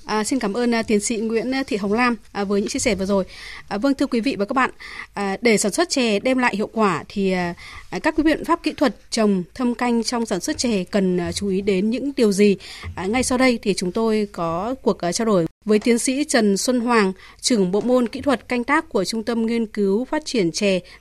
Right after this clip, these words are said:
Viện Khoa học Kỹ thuật Nông lâm nghiệp miền núi phía Bắc, à, thuộc Bộ Nông nghiệp và Phát triển Nông thôn. À, vâng, à, thưa tiến sĩ Trần Xuân Hoàng, à, ông có thể cho biết là hiện nay thì trong sản xuất thì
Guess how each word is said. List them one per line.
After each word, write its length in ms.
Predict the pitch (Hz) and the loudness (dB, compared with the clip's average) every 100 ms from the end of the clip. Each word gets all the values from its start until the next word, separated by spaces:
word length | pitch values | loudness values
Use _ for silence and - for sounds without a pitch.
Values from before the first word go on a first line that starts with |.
| 233 | -2
Viện 160 | 208 | -2
Khoa 100 | 247 | 0
học 140 | 240 - | -2 -4
Kỹ 100 | 214 | -6
thuật 240 | - 233 | -4 -2
Nông 180 | 214 240 | 0 0
lâm 140 | 233 226 | 0 2
nghiệp 160 | 202 208 | 0 0
miền 160 | 185 | -2
núi 100 | 185 | -2
phía 100 | 190 | -2
Bắc, 180 | 233 302 - - | -2 -4 -6 -18
à, 160 | - 190 | -14 -8
thuộc 100 | 185 | -6
Bộ 100 | 220 | -4
Nông 120 | 220 | -2
nghiệp 140 | 220 196 | -2 -2
và 60 | |
Phát 140 | 175 247 | -6 -6
triển 160 | 214 | -4
Nông 100 | 175 | -4
thôn. 200 | 208 240 220 - - _ - - | -2 -4 -4 -12 -20 _ -20 -6
À, 120 | 214 | -2
vâng, 240 | 269 262 | 2 2
à, 120 | 240 | 2
thưa 260 | 247 269 262 | 0 2 2
tiến 200 | 240 214 | 4 2
sĩ 180 | 262 254 | 0 -2
Trần 360 | 285 220 196 | 0 2 2
Xuân 160 | 190 247 | 0 0
Hoàng, 200 | 247 214 - - - | 2 0 -2 -10 -12
à, 180 | - 185 | -8 -6
ông 140 | - 277 | -4 0
có 80 | 302 | 2
thể 100 | 269 | 2
cho 120 | 254 | 2
biết 140 | 339 | 0
là 60 | 254 | 0
hiện 200 | 220 269 | 0 0
nay 220 | 294 285 | 2 2
thì 140 | 233 | 0
trong 220 | 202 294 285 | 0 0 0
sản 180 | 202 | 0
xuất 180 | 165 330 - - - | 0 -4 -6 -20 -12
thì 260 | 202 196 | -6 -4